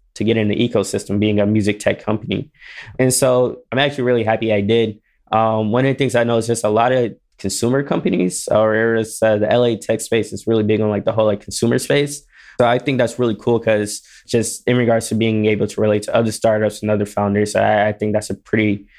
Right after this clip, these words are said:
key thing in regards to just, you know, relationships and overall community. You know, so far it's been good. And so, you know, like,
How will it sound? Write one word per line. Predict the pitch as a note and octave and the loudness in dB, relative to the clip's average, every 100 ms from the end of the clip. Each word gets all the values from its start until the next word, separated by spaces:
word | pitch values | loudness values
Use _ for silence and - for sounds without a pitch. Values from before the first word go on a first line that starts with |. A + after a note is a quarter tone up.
| _ _ - | _ _ -4
key | - C#3 | 0 0
thing | A#2+ B2 A#2 | 2 0 2
in | A2 | 0
regards | A2 G#2+ G#2+ - | 2 2 0 0
to | G#2+ | -2
just, | G#2 - | -2 -4
you | F#2 A2+ | -4 0
know, | G#2 | 2
relationships | G#2 A2 G#2 - A2 G#2 | 2 2 -2 0 0 0
and | G#2 | 0
overall | A2 G2+ G#2+ G#2+ | 0 2 0 -2
community. | - A2+ B2 G#2+ G2+ - - - - - | -2 0 2 0 -2 -6 -20 -20 -10 -2
You | C#3 | 0
know, | B2 | 2
so | A#2+ E3 | 0 0
far | F#3+ | 2
it's | E3+ C#3 | 0 0
been | B2+ | 0
good. | A2+ A#2+ | 2 2
And | A#2 | 0
so, | A#2 | 0
you | A#2 A#2 | 0 2
know, | A2+ | 2
like, | A2 G2+ | 2 0